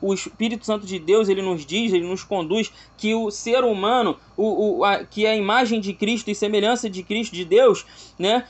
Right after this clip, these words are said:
E o seguidor de Jesus Cristo, ele não deve agir por tradições, ele não tem que tá preso a tradições,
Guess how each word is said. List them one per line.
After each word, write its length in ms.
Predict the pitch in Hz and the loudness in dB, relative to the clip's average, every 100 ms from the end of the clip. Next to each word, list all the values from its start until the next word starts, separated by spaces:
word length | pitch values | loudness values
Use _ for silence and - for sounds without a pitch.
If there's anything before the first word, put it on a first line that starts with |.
| - | -8
E 60 | 202 | -6
o 80 | 196 | -2
seguidor 560 | - 240 226 190 240 | 2 2 2 4 4
de 60 | 214 | 4
Jesus 340 | 220 196 180 | 2 0 -4
Cristo, 520 | - 220 269 - 160 - - - | -2 0 0 0 -4 -4 -10 4
ele 320 | 208 226 233 | 6 6 4
não 380 | 202 214 262 226 | 2 2 2 2
deve 360 | 185 226 226 | 4 4 6
agir 480 | 226 175 151 226 220 - | 4 4 0 -2 -2 -4
por 220 | 220 247 | 0 0
tradições, 1000 | - 220 220 202 208 - 202 226 165 - - - | 2 2 2 0 -4 0 2 2 0 -4 -14 0
ele 260 | 190 220 220 | 4 6 4
não 220 | 220 247 | 2 0
tem 180 | 233 233 | -2 -4
que 100 | 233 | -2
tá 180 | 226 | 0
preso 420 | 220 196 208 233 214 | 0 2 2 4 2
a 160 | 214 | 0
tradições, 880 | 220 - 220 208 214 - 196 208 185 | 0 2 2 0 -4 -4 -2 -2 -4